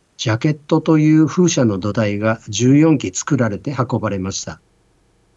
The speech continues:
もちろん目の前の北九州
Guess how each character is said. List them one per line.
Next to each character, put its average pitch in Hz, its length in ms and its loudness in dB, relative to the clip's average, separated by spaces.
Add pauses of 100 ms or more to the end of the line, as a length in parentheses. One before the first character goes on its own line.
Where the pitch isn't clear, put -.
(120)
も 127 100 4
ち 180 160 0
ろ 147 140 2
ん 101 180 -6
目 117 140 0
の 135 140 2
前 147 260 0
の 95 260 -8 (460)
北 156 260 -2
九 170 220 2
州 101 480 -4